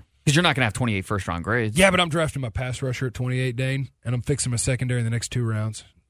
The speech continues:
Speaker 2: It's
Speaker 1: So
Speaker 2: gonna be
Speaker 1: over,
Speaker 2: great.
Speaker 1: over, what, okay, what about if there's a corner run in the late first round? And does that, does that scare you into possibly pulling the trigger on a corner there?
Speaker 2: Maybe.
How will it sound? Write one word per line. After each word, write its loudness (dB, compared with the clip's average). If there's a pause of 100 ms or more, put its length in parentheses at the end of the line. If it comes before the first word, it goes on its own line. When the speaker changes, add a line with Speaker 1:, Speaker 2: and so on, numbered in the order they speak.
(240)
Speaker 2:
It's 4
Speaker 1:
So 8
Speaker 2:
gonna 8
be 2
Speaker 1:
over, 4
Speaker 2:
great. -6
Speaker 1:
over, -2
what, 2
okay, 4
what 4
about 2
if -4
there's 0
a -2
corner 2
run 0
in -2
the 2
late 2
first -2
round? -2
And 0
does 4
that, -12
does 2
that 6
scare 0
you 2
into 0
possibly 0 (120)
pulling 2
the 2
trigger 2
on 0
a -4
corner -2
there? -2 (1400)
Speaker 2:
Maybe. 4